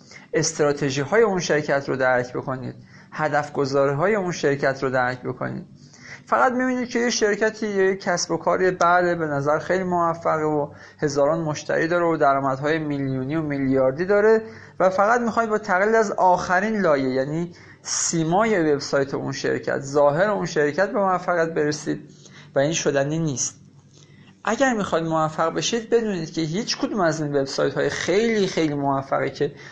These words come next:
الان در دنیا وجود دارن، هیچ کدوم از کسب و کارهای خیلی موفقی که الان در دنیا وجود دارن، روز اول به این شکل نبودن. مثلاً گوگل که الان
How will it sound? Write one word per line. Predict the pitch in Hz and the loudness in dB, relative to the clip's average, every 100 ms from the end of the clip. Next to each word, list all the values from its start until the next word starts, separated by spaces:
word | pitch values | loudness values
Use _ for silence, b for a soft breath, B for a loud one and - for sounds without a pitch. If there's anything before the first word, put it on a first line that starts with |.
| B | B
الان | - 151 139 | -2 0 0
در | 139 135 | 0 0
دنیا | 135 135 135 | 0 -2 0
وجود | 131 131 131 | -2 -2 -4
دارن، | 127 127 143 175 185 B B B B B | 0 2 2 0 -2 B B B B B
هیچ | - 233 - | -4 -4 0
کدوم | 269 226 | -2 0
از | 175 - | -2 -2
کسب | 160 156 143 | -2 -2 -4
و | |
کارهای | - 139 139 143 139 135 | 0 2 2 2 2 0
خیلی | - 180 220 | 0 0 0
موفقی | 202 160 143 - 135 | 0 0 0 0 -2
که | 135 135 | 0 -2
الان | 135 131 | -2 0
در | 127 | 0
دنیا | 123 127 127 | 0 -4 -4
وجود | 123 127 123 | -4 -6 -4
دارن، | - 127 196 - B B | -2 0 -2 -6 B B
روز | 147 151 | -4 2
اول | 143 156 233 | 2 4 2
به | 233 | 0
این | 220 | 0
شکل | 277 269 349 | 0 0 2
نبودن. | 311 240 175 170 - - - - - - | 2 2 0 -4 -12 -20 -20 -20 -20 -8
مثلاً | 175 196 202 214 254 214 | 0 0 2 2 2 0
گوگل | 196 214 220 | 0 2 2
که | 214 - | 0 0
الان | 170 - 202 196 | 0 2 0 0